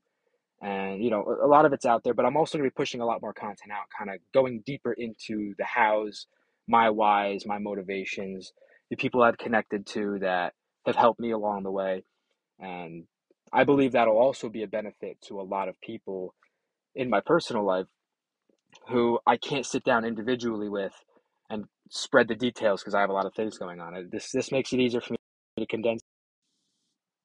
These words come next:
Sorry about that. I got a call that cut that off. But yeah, this makes it easier for me to condense a lot of information, spread it to a lot of people,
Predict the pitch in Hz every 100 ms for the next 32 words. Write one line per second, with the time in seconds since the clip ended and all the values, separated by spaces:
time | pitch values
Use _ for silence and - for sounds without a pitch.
0 | _ _ _ _ 147 120 101 104 123 123
1 | 104 92 - 104 90 - 95 92 95 98
2 | - 113 104 120 117 135 185 180 147 151
3 | 156 135 131 - 131 123 120 - 120 110
4 | - _ _ _ - 170 151 139 135 135
5 | 117 113 110 107 110 113 117 - 110 107
6 | _ - - - 156 160 - 156 147 135
7 | 127 - 135 - 123 120